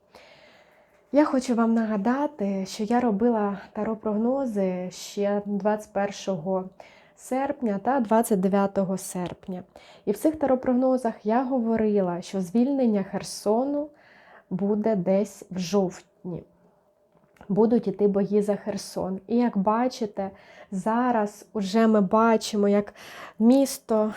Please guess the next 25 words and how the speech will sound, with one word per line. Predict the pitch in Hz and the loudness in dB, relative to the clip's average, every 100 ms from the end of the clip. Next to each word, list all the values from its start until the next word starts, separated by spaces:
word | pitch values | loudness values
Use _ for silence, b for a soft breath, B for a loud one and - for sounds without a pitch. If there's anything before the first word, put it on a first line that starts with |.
| B B B | B B B
за | 208 202 220 | 0 2 4
містом, | 220 226 233 214 - - 196 190 196 | 6 8 6 4 -2 -10 -4 -2 -2
селище | - 226 233 226 220 220 | -4 -2 0 -2 -4 -4
за | 208 214 | -2 -4
селищем, | - 220 214 190 190 - 196 190 B B - | -2 2 4 2 0 -4 -4 -4 B B -20
скільки | - 240 262 262 | -2 2 2 4
населених | 214 196 - 214 214 202 - | 2 2 2 4 4 4 0
пунктів | - 226 247 - - 220 208 - | 0 2 2 -2 -2 0 0 -6
вже | 170 208 208 | -2 2 4
звільнен-, | 185 180 202 208 208 202 196 - 190 | 2 2 4 6 4 4 2 -2 -2
звільнено | 196 185 208 226 226 214 202 196 196 B B | 0 4 4 6 4 4 4 2 -2 B B
завдяки | 185 196 185 202 - 226 | 2 4 4 0 0 -2
старанням | - 196 190 202 202 202 | 0 -2 2 2 4 2
З | 185 | 2
С | 196 196 208 | 0 -2 0
У. | 190 180 165 - B B B | 2 2 -2 -8 B B B
Слава | - - 220 214 190 | -2 4 6 6 4
цим | 190 208 196 | 0 0 0
героям | 175 190 196 226 262 254 240 | 2 2 4 6 4 2 -2
і | - | -6
чекаємо, | 202 208 202 202 214 226 220 214 214 B B | -6 -6 -2 -2 0 0 0 0 -4 B B
коли | - 190 180 202 | -4 0 4 4
вже | 220 214 208 - | 4 0 -2 -2
буде | 180 185 196 196 - - | -2 0 2 0 -2 -6
Херсон | 202 - - 196 190 190 | -6 -4 -4 0 2 0